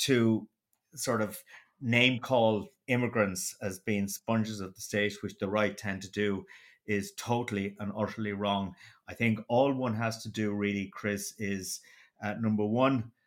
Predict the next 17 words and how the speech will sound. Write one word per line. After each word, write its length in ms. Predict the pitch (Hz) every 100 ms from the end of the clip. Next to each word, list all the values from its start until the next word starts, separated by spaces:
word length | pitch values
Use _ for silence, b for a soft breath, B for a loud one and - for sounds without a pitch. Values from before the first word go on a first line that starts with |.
| -
look 300 | 113 120 - 107
at 180 | 104 -
the 60 |
number 440 | 104 110 104 101 101
of 360 | 101 95 87 - -
non-Irish 640 | 131 110 107 101 101 95 -
who 100 | 98
have 120 | -
come 160 | -
into 220 | 104 101 -
the 80 |
country, 640 | - - 107 - 104 92 90 _ _
you 80 | 117
know, 140 | 104
since 300 | 101 - 101
the 120 | 107 104
last, 560 | 104 101 - - -